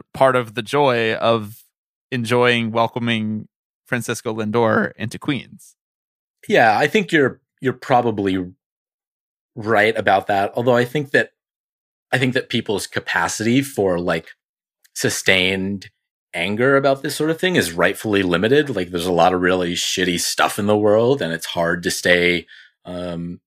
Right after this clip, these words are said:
Speaker 2: <laughs> angry at one billionaire when there are, you know, a dozen other ones who are doing equally, if not more, vile things, right? So, like, um, I,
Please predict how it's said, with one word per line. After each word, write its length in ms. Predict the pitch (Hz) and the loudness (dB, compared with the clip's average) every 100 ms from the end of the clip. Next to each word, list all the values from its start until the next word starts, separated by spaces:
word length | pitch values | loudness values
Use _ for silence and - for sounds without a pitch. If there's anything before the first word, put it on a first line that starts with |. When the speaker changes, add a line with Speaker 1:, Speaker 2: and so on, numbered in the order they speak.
| _ _ _ _ _ - | _ _ _ _ _ -6
Speaker 2:
<laughs> 600 | - 240 135 - 175 - | -2 -2 -4 -8 -12 -2
angry 540 | 107 104 107 117 120 | 0 2 2 2 2
at 240 | 107 107 - | 2 0 -4
one 300 | 98 104 107 | -2 -2 0
billionaire 640 | 113 107 120 123 123 135 | 2 4 4 4 4 4
when 160 | 117 98 | 0 0
there 260 | 95 95 | 0 2
are, 40 | 92 | 2
you 180 | 90 98 | 0 0
know, 160 | 90 | 0
a 40 | 92 | 0
dozen 380 | 90 95 98 | 2 2 2
other 200 | 87 95 | 0 2
ones 380 | 107 110 113 127 | 4 4 2 -2
who 140 | 95 95 | -2 -2
are 60 | |
doing 340 | 92 92 90 87 | 2 4 2 0
equally, 580 | 87 - 101 98 98 - - - - _ - | -6 -2 0 0 -2 -10 -20 -20 -20 _ -18
if 160 | - | -2
not 240 | 110 95 104 | 2 2 2
more, 380 | 98 107 120 | 2 4 4
vile 460 | 117 113 95 110 117 | 4 2 4 4 2
things, 480 | - 120 131 143 120 | 2 2 2 0 2
right? 280 | 107 117 147 | 4 2 0
So, 200 | 127 113 | 0 2
like, 360 | 113 107 - - - _ - | 4 2 -2 -16 -20 _ -4
um, 460 | 107 104 98 95 - - - - _ _ _ | -2 -2 -4 -8 -12 -20 -20 -20 _ _ _
I, 160 | 135 | -4